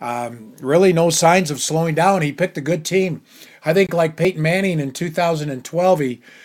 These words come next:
he looked at a roster, the Broncos, if you remember, were four and twelve in two thousand and ten. They change up with Elway and Fox, and, and Tebow leads them to eight and eight the next year.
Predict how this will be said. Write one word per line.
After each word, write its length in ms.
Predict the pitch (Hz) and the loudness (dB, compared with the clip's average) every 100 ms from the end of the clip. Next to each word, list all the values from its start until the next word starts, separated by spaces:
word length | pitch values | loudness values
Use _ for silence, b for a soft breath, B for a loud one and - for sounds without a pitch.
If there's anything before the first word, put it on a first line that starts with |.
| B B B | B B B
he 160 | 139 147 | -4 0
looked 240 | 180 185 | 0 2
at 100 | 180 | 2
a 60 | 151 | 2
roster, 560 | 147 175 196 - 143 | 2 2 0 0 -4
the 80 | 131 | -2
Broncos, 580 | 139 160 190 151 143 127 | -2 0 0 2 0 -2
if 140 | 127 | -6
you 100 | 135 | -4
remember, 540 | 131 131 147 151 160 160 _ _ _ _ _ _ - - | -4 -4 -2 -2 -2 -6 _ _ _ _ _ _ -20 -10
were 180 | 123 131 | -6 -4
four 280 | 165 190 | 2 4
and 140 | 208 185 | 4 2
twelve 500 | - 156 170 180 160 - | 4 6 6 2 0 -10
in 160 | 123 | -10
two 160 | 123 165 | -6 -4
thousand 400 | 160 151 143 139 | -2 -2 -2 -6
and 160 | 127 | -8
ten. 320 | 123 123 113 123 B B B B B B - | -6 -8 -8 -14 B B B B B B -4
They 160 | 139 | -4
change 360 | 131 175 180 156 | -2 -2 -2 2
up 220 | 160 160 | 2 2
with 160 | 139 143 | -6 -2
Elway 460 | 151 160 156 160 | 0 2 2 0
and 120 | 147 | -2
Fox, 600 | 151 147 147 156 160 - | -4 -4 -2 -4 -8 -10
and, 240 | 147 127 113 B B B B | -10 -10 -16 B B B B
and 300 | 165 135 135 | -6 -4 -4
Tebow 420 | 131 196 185 170 | -2 0 2 2
leads 240 | 160 170 143 | 2 -2 -4
them 120 | 143 | -4
to 80 | 135 | -4
eight 340 | 139 165 180 | -4 -4 -4
and 80 | 156 | -2
eight 220 | 170 160 | -2 -2
the 100 | 143 | -4
next 360 | 127 127 - - | -4 -6 -8 -4
year. 300 | 120 123 | -4 -4